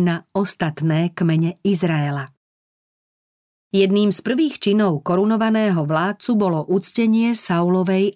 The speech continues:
a Jonatánovej pamiatky. Keďže Dávid vedel o statočnom čine mužov z Jábeš Gileádu, ktorí zachránili telá padlých vodcov a s poctami ich pochovali,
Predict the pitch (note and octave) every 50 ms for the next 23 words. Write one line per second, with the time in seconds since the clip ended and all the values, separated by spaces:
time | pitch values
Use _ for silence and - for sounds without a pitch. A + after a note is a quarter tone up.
0 | _ - E3+ D#3 D3+ D3 D3 C#3+ E3 F3 F#3 F3+ E3 D#3+ - D#3 D3 D3 D#3 D#3+
1 | D#3+ D#3 E3 E3+ F3 E3 - F#3 F3 F3 E3+ D#3 D3+ D3+ - - - E3 C#3+ -
2 | _ _ _ _ _ _ _ _ _ _ _ - - - - - - - - -
3 | _ _ - G3 F3+ E3 E3 E3 F#3+ F#3 E3+ F#3 F#3 G#3 A#3+ A#3 A3+ F#3 D#3+ E3+
4 | D#3 F3 G3 G3 G#3+ G3+ F#3+ F3 - - - F3+ E3+ E3 D#3+ - - - G3 G#3
5 | - B3+ B3 - - F3 D#3+ D#3 D#3 D#3 - G#3+ G#3+ G#3 F3+ E3 E3 F3 G3 G3+
6 | G3 F3 E3 E3 D#3+ D3 D#3+ D#3 D#3+ F3+ G#3 A3 F#3+ F3+ E3+ E3 D#3+ D3+ G#3+ A#3
7 | A#3 G3+ D#3+ D#3 D#3+ D#3+ D#3+ D3+ F3 A3 A3 - - - - - - - B3 A#3
8 | A3 G3+ F3+ E3 F#3+ G3 - - A3+ G#3 G#3 G3+ G3+ G3 F#3 E3+ D#3 D#3 - G3
9 | G3+ G#3 G3 F#3+ F3 E3 D#3+ - F3+ F3 E3+ F3 E3+ E3+ E3+ D#3+ E3+ E3+ D#3+ -
10 | - - E3+ E3+ F#3 G3+ - - - - _ F3 E3+ E3+ - - - - E3+ D#3
11 | - - G3 F3+ F3+ E3+ D#3+ D3+ D3 - - F3 D3+ - - E3+ D#3 E3 E3 E3+
12 | G3 A3 -